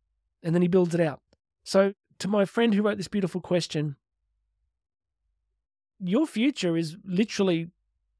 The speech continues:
whatever you'd like it to be. I mean that. Because no matter what circumstance you're in, no matter how difficult things might be for you now, there is someone somewhere in the world who has been in your circumstance and created a phenomenal outcome.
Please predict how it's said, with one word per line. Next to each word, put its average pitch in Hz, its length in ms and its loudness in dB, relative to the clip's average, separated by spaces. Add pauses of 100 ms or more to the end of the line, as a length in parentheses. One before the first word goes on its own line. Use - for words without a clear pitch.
(240)
whatever 190 300 2
you'd 185 160 2
like 175 200 2
it - 120 -10
to 135 80 -6
be. 214 320 0 (760)
I 185 60 0
mean 226 280 4
that. 131 200 -8 (640)
Because 175 340 2
no 208 60 4
matter 202 180 4
what 247 220 2
circumstance 196 800 0
you're 160 240 0
in, 202 160 4
no 160 60 0
matter 170 180 0
how 175 80 0
difficult 196 560 0
things 185 260 0
might 165 280 0
be 190 160 0
for - 180 -4
you 160 220 -4
now, 156 400 2 (360)
there 180 200 2
is 165 100 0
someone 277 460 2
somewhere 233 420 2
in 226 80 2
the 214 80 2
world 190 400 4
who 165 80 2
has 165 100 2
been 185 300 2
in 226 140 2
your 208 160 2
circumstance 170 760 -2
and 170 160 -6
created 175 480 0
a 160 120 -4
phenomenal 160 800 0
outcome. 147 480 -10